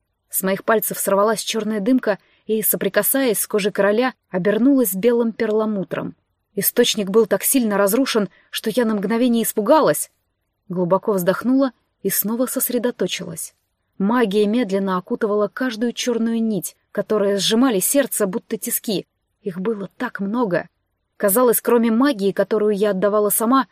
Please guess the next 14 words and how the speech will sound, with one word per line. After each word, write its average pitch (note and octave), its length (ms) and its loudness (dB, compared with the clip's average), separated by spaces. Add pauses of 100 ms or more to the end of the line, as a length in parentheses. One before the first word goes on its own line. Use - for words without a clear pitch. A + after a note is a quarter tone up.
(300)
проклятие A3 580 -2
забирало G#3+ 440 0
еще G#3 400 2
и - 20 4
жизненные G#3 540 -2
силы. - 440 -6 (800)
И G#3 80 -4
в - 60 -10
какой-то C4+ 340 2
момент C4 360 4
я G#3+ 120 2
поняла, A#3 480 2 (280)
не F#3 100 -10
справлюсь. G#3+ 640 -10